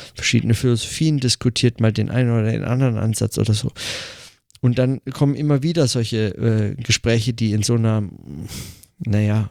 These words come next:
über den Dingen schwebenden, ähm, in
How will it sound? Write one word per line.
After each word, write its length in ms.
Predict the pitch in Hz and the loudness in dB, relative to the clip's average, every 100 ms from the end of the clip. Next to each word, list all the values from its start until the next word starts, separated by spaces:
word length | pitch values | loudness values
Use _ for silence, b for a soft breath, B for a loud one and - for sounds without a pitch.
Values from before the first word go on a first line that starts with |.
| 247 | -6
über 240 | 262 113 113 | -2 0 2
den 220 | 110 107 | 2 0
Dingen 240 | 120 120 | 2 0
schwebenden, 640 | 107 104 107 107 95 95 95 B B B B - | 0 0 0 2 0 0 -2 B B B B -4
ähm, 440 | 110 104 98 98 107 B B B - - | 0 0 0 -4 -8 B B B -12 -2
in 260 | 117 117 | 0 0